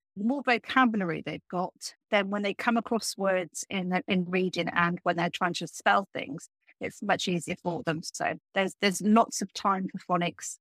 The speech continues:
at school. Just get rid of all those, those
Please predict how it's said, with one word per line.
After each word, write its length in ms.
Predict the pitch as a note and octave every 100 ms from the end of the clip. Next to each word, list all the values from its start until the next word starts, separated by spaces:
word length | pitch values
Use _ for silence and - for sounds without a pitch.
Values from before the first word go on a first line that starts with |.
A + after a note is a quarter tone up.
| -
at 220 | F#3 -
school. 480 | - - F3 E3 - - _ _ _ -
Just 140 | -
get 120 | -
rid 140 | - F#3
of 80 | F#3
all 180 | G#3+
those, 320 | G#3+ G#3 G#3 - -
those 220 | G3+ -